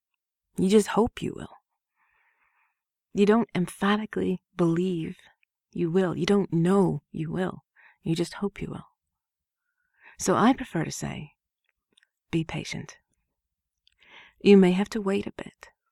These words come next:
for this thing that you want, for this love relationship or sex or whatever it is that you want. But if you think of it in terms of, "I'm waiting for her to come into my life, and so for now I have to be patient,"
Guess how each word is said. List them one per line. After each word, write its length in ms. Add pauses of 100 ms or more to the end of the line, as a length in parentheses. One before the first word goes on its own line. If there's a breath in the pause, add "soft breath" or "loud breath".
(140)
for 160
this 220
thing 240
that 160
you 120
want, 340 (680)
for 400 (500 loud breath)
this 140
love 240
relationship 640
or 80
sex 420
or 60
whatever 300
it 60
is 120
that 140
you 80
want. 320 (1200)
But 120
if 140
you 60
think 200
of 100
it 80
in 120
terms 300
of, 120 (160)
"I'm 280
waiting 460 (160)
for 160
her 380
to 60
come 180
into 240
my 120
life, 400 (720)
and 160
so 200
for 140
now 480
I 80
have 260
to 80
be 100
patient," 500